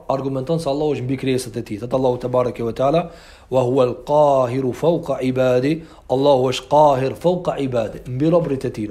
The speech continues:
Dhe kjo është mendimi i sahabeve, tabiinëve, tabi tabiinëve dhe gjithë ehli sunit, të cilët kanë ardhur pas, pas tyre, se Allahu xhelalu qëndron mbi arsh me qenjen e tina, i ndar prej krijesave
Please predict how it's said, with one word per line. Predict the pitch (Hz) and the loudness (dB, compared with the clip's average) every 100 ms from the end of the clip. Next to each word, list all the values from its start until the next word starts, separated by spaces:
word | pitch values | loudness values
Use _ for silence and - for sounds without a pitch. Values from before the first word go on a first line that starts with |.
| 107 | -8
Dhe | 117 | -2
kjo | 139 | -2
është | 127 | -2
mendimi | 127 139 160 170 185 - - - | -2 0 2 2 0 -8 -20 -10
i | 131 | -4
sahabeve, | 131 127 151 156 160 | 0 2 2 2 -2
tabiinëve, | 151 139 135 139 151 139 | -2 -4 -2 -4 -4 -4
tabi | 135 131 127 | -4 -4 -4
tabiinëve | 123 127 147 151 | -6 -6 -4 -4
dhe | 135 | -4
gjithë | 131 156 - - | -4 -8 -10 -12
ehli | 135 131 | -8 -8
sunit, | 127 147 | -6 -6
të | 127 | -4
cilët | 139 131 | -6 -4
kanë | 127 139 | 0 0
ardhur | 143 - - - - | 0 -4 -18 -20 2
pas, | 139 135 - - - - | 2 2 -6 -18 -18 -2
pas | 131 131 | 0 2
tyre, | 175 180 | 0 0
se | 156 | 0
Allahu | 135 151 151 135 | 0 2 2 0
xhelalu | 139 135 | 0 -2
qëndron | 131 135 139 151 120 - - - - | -2 -2 0 -2 -4 -12 -20 -20 -8
mbi | 120 | -2
arsh | 120 151 175 - - - - - | 2 2 0 -6 -16 -20 -20 -10
me | 127 | -6
qenjen | 135 147 156 160 | -2 -2 0 0
e | |
tina, | 165 175 175 175 | 0 -2 -2 -4
i | 143 | -8
ndar | 135 135 139 170 180 165 - - | -6 0 2 2 0 -6 -18 -14
prej | 131 135 | -6 -4
krijesave | 127 131 135 143 156 | -2 -2 0 0 0